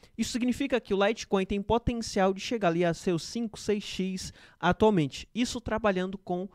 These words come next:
números reais, tá? Porque Litecoin teve potencial de chegar aqui em cima, lá no passado,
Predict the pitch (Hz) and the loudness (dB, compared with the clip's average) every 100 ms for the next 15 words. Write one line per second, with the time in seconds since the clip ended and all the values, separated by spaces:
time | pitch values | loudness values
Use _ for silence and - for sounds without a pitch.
0 | _ _ 185 190 220 214 202 208 - - | _ _ 0 6 6 8 6 4 -2 -16
1 | - - 185 190 156 151 - - 139 156 | -6 4 8 10 10 8 2 0 2 2
2 | - _ - 254 - 180 - 151 160 202 | -2 _ -2 0 2 0 2 2 2 2
3 | - 190 175 185 196 - 190 175 170 156 | 0 -2 0 0 0 -2 -2 -2 0 0
4 | 151 - 160 156 180 - 170 - 160 180 | 0 -2 0 2 0 -2 -8 -8 -6 -4
5 | 226 - _ - 143 147 143 156 - 151 | -4 -8 _ 0 2 2 0 -2 2 2
6 | 190 | 2